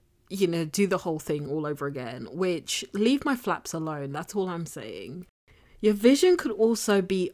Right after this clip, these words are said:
overcorrected, which can weaken the cornea, and in most cases, this is harder to fix than an undercorrection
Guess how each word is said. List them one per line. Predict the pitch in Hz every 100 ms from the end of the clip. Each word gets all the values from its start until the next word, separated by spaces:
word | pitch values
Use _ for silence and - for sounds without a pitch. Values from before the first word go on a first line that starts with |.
| -
overcorrected, | 208 240 220 - 151 113 - - 143 143 175 180 -
which | 180 196
can | - 185 175
weaken | 190 220 - 233
the | 226
cornea, | 220 - 185 185 170 165 170 -
and | 175 175
in | 151 170
most | 185 262 277
cases, | - 180 165 - 151 151 185 - - - -
this | 226 240
is | 269 -
harder | - 196 196 190
to | 185
fix | - 185 170 - - -
than | 170 180
an | 170 165
undercorrection | 190 233 233 - 170 127 - - 131 120 170 226